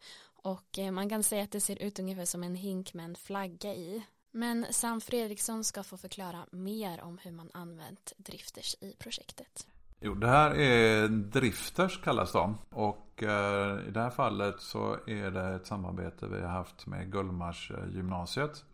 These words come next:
Speaker 2: deras science club där. Där de har tillverkat de här driftersnarna. Och, eh, ja, det ser ut som en hink för det, själva utandömet är faktiskt av ett avloppsrör.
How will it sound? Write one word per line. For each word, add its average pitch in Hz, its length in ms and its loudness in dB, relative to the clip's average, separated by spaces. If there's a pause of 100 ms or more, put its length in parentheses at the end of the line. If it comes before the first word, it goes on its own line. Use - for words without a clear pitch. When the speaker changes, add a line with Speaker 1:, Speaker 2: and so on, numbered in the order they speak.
(140)
Speaker 2:
deras 95 300 -10
science 92 420 -6
club 147 300 -4
där. - 180 -6 (480)
Där 101 120 0
de 107 120 2
har 101 80 4
tillverkat 101 640 0
de 127 120 0
här 98 400 4
driftersnarna. - 1500 -6 (240)
Och, - 420 -10
eh, 92 380 -2 (340)
ja, 82 120 0
det 95 140 -2
ser 123 180 0
ut 101 160 2
som 135 160 -4
en 131 100 0
hink 104 240 0
för 110 120 -2
det, 110 180 4 (640)
själva 110 320 0
utandömet 110 640 4
är 113 320 4
faktiskt - 400 -4
av 104 180 0
ett 98 100 -2
avloppsrör. 98 1080 4